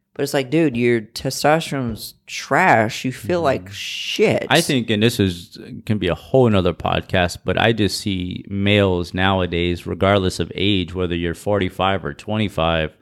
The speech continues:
Speaker 2: already just having very low testosterone. And I personally,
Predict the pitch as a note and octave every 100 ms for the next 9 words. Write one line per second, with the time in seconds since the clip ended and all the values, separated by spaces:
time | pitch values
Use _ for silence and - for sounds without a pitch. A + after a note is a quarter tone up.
0 | _ _ _ _ _ _ - A2 G2+ F#2+
1 | F2 F#2 G2+ F#2+ F2 F2+ E2 F#2+ G2 F#2
2 | F2+ F2 E2+ - G#2 A#2 - E2+ E2+ -
3 | F#2 A#2 A2 - _ _ _ _ _ -
4 | D#3+ D#3 G#2+ F#2+ F2 E2+ F2